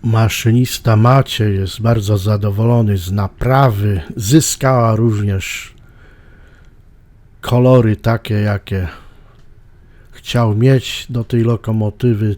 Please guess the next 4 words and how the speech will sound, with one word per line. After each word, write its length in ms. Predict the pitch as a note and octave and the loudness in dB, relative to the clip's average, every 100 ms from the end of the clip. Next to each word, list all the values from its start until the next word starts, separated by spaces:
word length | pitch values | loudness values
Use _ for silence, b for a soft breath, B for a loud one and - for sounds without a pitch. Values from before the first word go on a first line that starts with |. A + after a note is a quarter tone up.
| - | -6
To 160 | A2 | -4
jest 480 | A2 G#2 F#2 - - b b b b b b b b b b - | -2 -2 -4 -10 -16 b b b b b b b b b b -4
oliwka 880 | D#3+ D3+ A#2 A#2 - - A2 G#2+ F#2+ B B B B - - b b b b b b - - - | 2 4 4 0 -6 -6 -2 -2 -4 B B B B -20 -20 b b b b b b -20 -20 -10
i 180 | E3 | -6